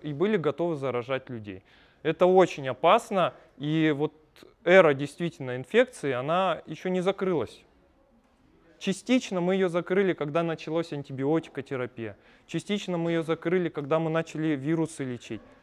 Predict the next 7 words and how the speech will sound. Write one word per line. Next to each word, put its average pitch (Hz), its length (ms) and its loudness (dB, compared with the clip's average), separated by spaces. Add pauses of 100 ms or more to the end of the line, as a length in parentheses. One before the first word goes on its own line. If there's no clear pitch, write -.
(260)
Даже, 185 320 6
э, 151 180 2
ну, 165 220 0
вакцинация, 160 760 0
когда 147 460 2
Дж-, 120 300 -8
э, 139 380 -6